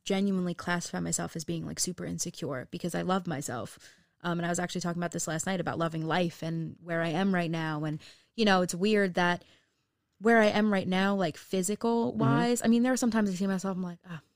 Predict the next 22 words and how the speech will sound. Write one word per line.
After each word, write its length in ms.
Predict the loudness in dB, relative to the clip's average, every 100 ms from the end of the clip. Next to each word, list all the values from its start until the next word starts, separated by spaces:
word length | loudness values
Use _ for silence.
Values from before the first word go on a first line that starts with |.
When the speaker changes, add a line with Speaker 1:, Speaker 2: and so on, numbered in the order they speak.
| _ _
Speaker 1:
you 100 | -12
gained 160 | -8 -4
a 20 |
lot 120 | -2
of 60 | -2
weight." 140 | -4
And 120 | -2 -2
then 100 | 0
half 200 | 0 0
the 80 |
time, 260 | -4 -2 -2
like, 160 | -2 -4
literally 540 | -2 0 0 0 -2
this, 300 | -4 -6 -10 -10
this 240 | -8 -4
morning, 440 | -2 -2 -2 -2 -4 _ _ _ -4
I 100 | -2
saw, 460 | 2 2 2 0 -4
um, 420 | -6 -4 -6 -10 _ -10
my 220 | -6 -4
boyfriend's 460 | -4 -4 -4 -4
mom, 320 | -4 -2 -2